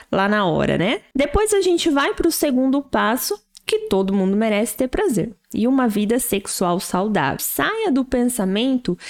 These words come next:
que só um tem que satisfazer o outro, né? Tem que satisfazer. Acredite no, no seu direito também, no que você tem,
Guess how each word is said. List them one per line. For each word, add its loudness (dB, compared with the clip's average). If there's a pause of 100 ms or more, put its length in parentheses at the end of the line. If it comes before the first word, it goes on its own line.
(120)
que 0
só 0
um 0 (360)
tem 0
que 2
satisfazer 0
o 2
outro, 0
né? 0 (120)
Tem 0
que -2
satisfazer. 0
Acredite 0
no, 2
no 0
seu 2
direito 2
também, -2
no -2
que -6
você -4
tem, -2